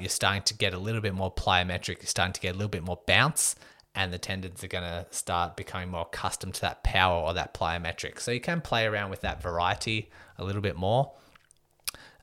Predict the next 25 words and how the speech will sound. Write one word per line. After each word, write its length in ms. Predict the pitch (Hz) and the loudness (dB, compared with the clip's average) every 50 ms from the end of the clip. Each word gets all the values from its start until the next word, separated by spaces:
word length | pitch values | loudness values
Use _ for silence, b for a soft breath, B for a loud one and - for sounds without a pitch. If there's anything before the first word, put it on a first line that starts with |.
| - - | -2 0
Um, 400 | 98 98 92 92 90 90 92 90 - _ - - _ | 4 4 4 4 2 0 -2 -6 -10 _ -20 -10 _
and 120 | 120 120 117 | -4 -2 -2
then 100 | 117 - | -2 -2
if 220 | 120 139 135 - | -2 -2 -2 0
you 100 | 127 120 | -2 0
want 280 | 117 113 110 110 110 - | 0 2 2 2 2 0
to 80 | 110 - | -2 -4
take 300 | - - 110 101 - - | 0 0 0 0 2 0
that 260 | 101 85 - - - | 0 -2 -2 -6 -2
plyometric 680 | - 110 95 92 95 92 90 - - - 92 - - | 2 4 4 4 4 2 -2 -2 -4 -4 -6 -4 -4
one 140 | 92 90 90 | -4 -4 -4
step 240 | - - 85 - - | -4 -6 -8 -6 -4
further, 500 | - 147 165 175 143 101 85 87 87 - B B B B B B B B B B - | -2 0 2 2 2 2 2 2 0 -4 B B B B B B B B B B -8
you 140 | 101 95 - | -8 -6 -6
can 100 | 101 87 | -6 -6
do 140 | 87 82 | -4 -2
skipping 560 | - - - - 160 160 156 139 139 143 135 127 | 0 0 2 4 4 4 6 4 4 4 2 0
or 340 | - 104 104 101 98 95 | 0 0 0 0 0 0
jump 300 | 95 - 123 113 107 - | 0 2 2 2 2 2
rope 260 | - 117 110 113 110 - | 2 2 4 2 0 -2
for 160 | - - 101 | -6 -6 -4
my 400 | 95 95 92 92 92 90 90 - - - - | -2 0 0 2 2 0 0 -2 -6 -14 -10
North 220 | - 107 98 - - | -6 -4 -4 -2 0
American 400 | 101 98 98 101 101 - 104 101 | 0 2 2 2 0 -2 -2 -2
friends. 460 | - 110 104 104 107 104 - - | 0 0 2 2 2 0 -2 -2